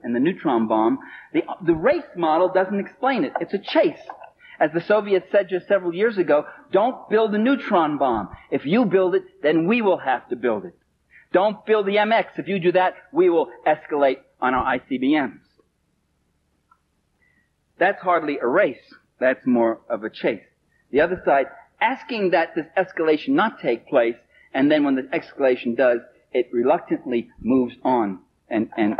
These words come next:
and, um, and enters it also. Reluctantly, I say, because the arms race has had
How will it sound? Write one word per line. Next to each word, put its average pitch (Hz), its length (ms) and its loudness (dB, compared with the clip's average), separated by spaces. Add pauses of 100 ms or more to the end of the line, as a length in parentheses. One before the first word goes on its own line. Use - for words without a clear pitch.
and, 107 280 -2
um, 101 280 -2 (2000)
and 113 160 0
enters 120 380 -2
it 113 80 0
also. 110 420 -2 (540)
Reluctantly, 143 640 0
I 120 120 2
say, 127 260 0
because 120 440 0 (320)
the 113 100 0
arms 151 300 0
race 135 220 0
has 120 120 -10
had 123 260 -2